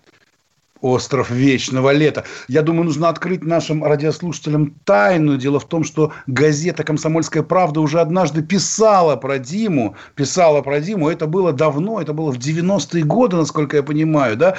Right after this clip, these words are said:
Когда Дима, э, активно путешествовал по миру. И тогда, я так понимаю, это был в Индии. И в Индии увлекался йогой и пытался постигать некие какие-то сущности, сути, внутренние смыслы, и вырабатывать из себя какую-то внутреннюю энергию из организма.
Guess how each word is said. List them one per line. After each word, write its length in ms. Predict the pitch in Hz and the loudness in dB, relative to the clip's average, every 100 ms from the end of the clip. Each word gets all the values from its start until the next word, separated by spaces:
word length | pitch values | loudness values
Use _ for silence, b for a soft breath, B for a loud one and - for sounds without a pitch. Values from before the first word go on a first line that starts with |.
| B B | B B
Когда 280 | 131 139 | -2 0
Дима, 440 | 156 202 202 170 160 | 0 2 2 2 2
э, 280 | 151 147 147 | 2 4 2
активно 720 | 139 - - 208 185 180 160 B B - | 0 -6 -4 0 2 2 2 B B -6
путешествовал 720 | 165 170 160 196 - 165 160 | -2 0 2 2 2 0 0
по 180 | 160 165 | 0 0
миру. 480 | 185 226 214 147 | 2 2 2 0
И 140 | 139 156 | 0 -2
тогда, 520 | 156 143 147 196 - B B | -4 -2 -2 0 -2 B B
я 180 | 131 143 | -2 -2
так 160 | 156 | -2
понимаю, 320 | - 156 185 170 | -2 0 0 0
это 100 | 160 | 0
был 180 | 165 156 | 2 2
в 160 | 143 | 4
Индии. 680 | 214 226 196 147 139 127 113 B B | 4 4 4 2 2 2 0 B B
И 100 | 139 | 0
в 100 | 139 | 2
Индии 240 | 196 147 | 2 2
увлекался 460 | 151 151 170 165 147 | 2 2 2 2 0
йогой 560 | 127 135 226 214 143 135 | 0 2 4 4 2 -2
и 40 | |
пытался 340 | 131 175 160 147 | -2 -4 -4 -4
постигать 720 | 160 143 - 147 175 165 160 | -4 -4 -4 0 0 0 -2
некие 260 | 160 156 | -4 -4
какие-то 280 | 135 156 143 | -6 -6 -8
сущности, 720 | - - 202 226 - 160 - 147 | -10 -6 -2 0 0 -2 0 -2
сути, 680 | - - 214 208 156 160 B B | -4 -2 0 2 2 2 B B
внутренние 640 | 135 175 196 175 165 175 | 4 6 4 2 0 0
смыслы, 640 | 147 151 214 190 165 151 - B - | 0 0 0 2 2 2 0 B -2
и 80 | |
вырабатывать 720 | 151 120 165 165 185 185 156 | 0 2 4 4 2 0 -6
из 60 | 139 | -10
себя 160 | 156 170 | -8 -8
какую-то 200 | 165 160 | -6 -4
внутреннюю 460 | 175 170 170 165 | -2 0 2 4
энергию 500 | 156 175 233 185 160 | 6 6 4 2 -6
из 80 | 151 | -6
организма. 580 | 165 165 170 151 139 | -4 -4 -2 -2 -2